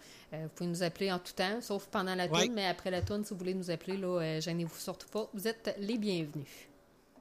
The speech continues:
Speaker 2: Fait que je pars la toune. C'est pour toi, Roxane.
Speaker 1: Ah, ben, merci bien.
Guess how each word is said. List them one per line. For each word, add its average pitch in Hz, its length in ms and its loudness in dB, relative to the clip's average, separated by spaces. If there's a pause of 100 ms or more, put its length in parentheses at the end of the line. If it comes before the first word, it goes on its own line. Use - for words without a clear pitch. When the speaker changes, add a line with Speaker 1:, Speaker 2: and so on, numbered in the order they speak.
(840)
Speaker 2:
Fait 175 80 -2
que 196 160 0
je - 100 10
pars 180 220 8
la 160 160 6
toune. 139 600 0
C'est 151 200 2
pour 147 160 -2
toi, 135 200 2
Roxane. 95 440 -2 (320)
Speaker 1:
Ah, 339 200 6
ben, 190 200 0
merci 247 320 -6
bien. 208 240 0